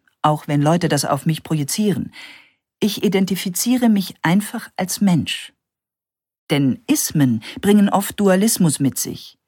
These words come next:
Wir und die, Buddhisten und Nicht-Buddhisten. Man könnte sagen, dass der Buddha selbst kein Buddhist war. Er war ein Experimentierender,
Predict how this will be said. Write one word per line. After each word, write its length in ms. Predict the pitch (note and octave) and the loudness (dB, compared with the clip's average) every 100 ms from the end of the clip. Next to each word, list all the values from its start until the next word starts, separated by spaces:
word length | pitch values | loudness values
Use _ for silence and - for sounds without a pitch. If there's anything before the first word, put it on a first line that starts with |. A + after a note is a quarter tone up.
| - | -2
Wir 420 | D#3+ E3+ E3 D#3+ - | 2 4 2 0 -6
und 200 | - - | -6 -2
die, 360 | G#3 G3 F#3+ - - - | 0 0 -2 -8 -20 -12
Buddhisten 800 | - A3 - - F#3 F#3+ F3+ - | -2 0 0 -2 -2 -2 -2 -4
und 160 | B2 | 0
Nicht-Buddhisten. 880 | G3 A#3 - D#3+ D#3+ D3+ - D#3+ D3 - - _ _ _ - | 2 2 -2 -4 -2 -2 -2 -2 -2 -4 -20 _ _ _ -4
Man 120 | G3 | -2
könnte 260 | A#3 C4 A3+ | 2 2 2
sagen, 640 | E3+ D#3+ G3+ A3 G#3 F#3 | 2 2 2 2 2 0
dass 220 | F#3 E3+ | -2 -2
der 160 | F3 D#3 | -2 -2
Buddha 400 | G#3+ B3 F#3+ C#3+ | 0 2 2 2
selbst 640 | D3+ A#3 - - - - | 0 0 -2 -6 -12 -10
kein 320 | - B2+ B2 | -4 0 0
Buddhist 500 | - - G#2+ - - | -2 -6 -6 -6 -8
war. 300 | - - - _ _ _ _ _ _ - | -14 -14 -16 _ _ _ _ _ _ -6
Er 140 | C#3+ | -2
war 180 | D3 F3 | 2 2
ein 240 | - D#3+ D3+ | 2 0 0
Experimentierender, 1120 | F3 - E3+ D#3+ D#3+ - A3 F3+ C3+ - | -4 -4 0 2 2 0 0 0 -4 -8